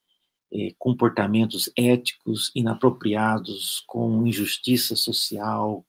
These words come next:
com várias coisas relacionadas à, à adoração a deuses estranhos. E aí, quando você lê tudo isso, você percebe, então, que a primeira parte do livro, capítulos de um a três,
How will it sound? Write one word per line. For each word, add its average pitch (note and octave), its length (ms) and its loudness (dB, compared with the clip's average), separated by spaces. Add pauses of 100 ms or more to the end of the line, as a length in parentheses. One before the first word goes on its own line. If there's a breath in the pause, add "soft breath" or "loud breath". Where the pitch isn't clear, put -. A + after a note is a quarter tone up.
(140)
com A#2 340 0 (440)
várias C3+ 420 6
coisas B2 680 2 (380)
relacionadas A2 1080 0 (460)
à, A#2+ 540 4
à A#2 60 2
adoração A#2+ 1000 4
a G#2+ 120 -2
deuses A2+ 640 4
estranhos. - 680 -8 (420 soft breath)
E A#3+ 60 8
aí, G#3+ 260 10
quando G3+ 220 6
você F3 260 6
lê A2 180 6
tudo E3+ 300 4
isso, - 300 0 (480)
você C#3+ 260 4
percebe, B2 480 6
então, C3 300 6
que A2+ 320 4
a A#2+ 80 2
primeira C3 340 6
parte A#2 480 4
do G#2 100 -2
livro, C#3 300 4 (160)
capítulos G#2 640 0
de G#2 80 2
um G#2+ 80 6
a G#2+ 80 6
três, E3+ 500 6